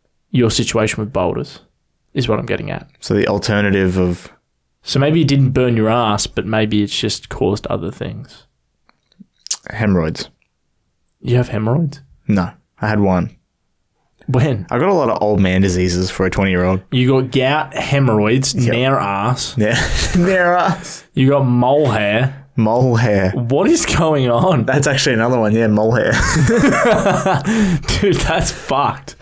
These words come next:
Speaker 2: Yeah.
Speaker 1: What's going on?
Speaker 2: I don't know. I
Speaker 1: Are you retiring in the next hour?
Speaker 2: <laughs> Listen here, young man.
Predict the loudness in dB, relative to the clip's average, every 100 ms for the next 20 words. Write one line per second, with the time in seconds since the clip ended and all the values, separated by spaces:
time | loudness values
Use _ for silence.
0 | -8 -2 0 -2 -6 _ _ _ -4 -2
1 | 0 0 2 2 2 0 -4 -4 0 0
2 | 0 2 2 0 -2 -2 2 4 4 2
3 | 2 2 2 2 2 2 0 -2 -2 -2
4 | 2 2 2 2 0 -2 -2 -2 -4 -10
5 | -14 -16 -20 -20 -14 -10 -10 -12 -14 -14
6 | -4 -2 2 2 2 2 2 2 0